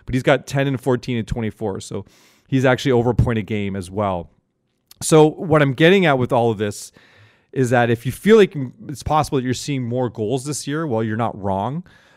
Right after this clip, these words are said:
Um, 'cause early on in the twenty-two twenty-three season, the N H L average is three point two three goals per game per team. And this is the highest per game average since the ninety-three ninety-four season, where at that point it was three point two four. So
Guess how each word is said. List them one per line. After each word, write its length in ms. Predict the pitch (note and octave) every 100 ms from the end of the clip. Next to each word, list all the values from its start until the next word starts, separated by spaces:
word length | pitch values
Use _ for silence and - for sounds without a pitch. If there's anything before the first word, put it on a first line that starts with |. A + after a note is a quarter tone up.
| -
Um, 380 | G#2+ G#2 G2+ G#2
'cause 200 | - A2+
early 240 | - D#3 E3
on 120 | D#3
in 40 |
the 80 | C#3
twenty-two 320 | - C#3+ B2+
twenty-three 320 | C#3 C3 B2+
season, 460 | A#2+ C3+ C3 D#3+ D#3 - -
the 260 | B2 C3
N 80 | C#3+
H 140 | F#3
L 100 | G3+
average 380 | D3 A#2+ C3+ A2+
is 120 | G#2+
three 220 | - B2+ E3+
point 260 | - D3+
two 160 | - D#3+
three 180 | - C3
goals 340 | A#2+ B2+ C3+
per 140 | - A2+
game 240 | A#2+ A#2
per 100 | A2+
team. 460 | - - A#2+ D#3+ F#3+ _ _ _ -
And 140 | A#2
this 180 | A#2+ D#3
is 100 | E3
the 60 | C3
highest 580 | - - D3 F#3 -
per 160 | - E3+
game 220 | D3 C#3+
average 380 | C#3 G#2+ C#3 C3+
since 220 | - B2
the 80 | A#2+
ninety-three 440 | A#2 B2+ C3 B2+
ninety-four 320 | A#2 A#2 - A2
season, 720 | - C3 G#2+ F#2+ F#2+ - G2+
where 220 | A2 G#2+
at 100 | G#2
that 180 | B2 B2+
point 180 | C3 G#2+
it 40 |
was 140 | G2
three 160 | - B2+
point 180 | B2 A2
two 160 | -
four. 280 | A2+ A#2+ G#2+
So 260 | - A#2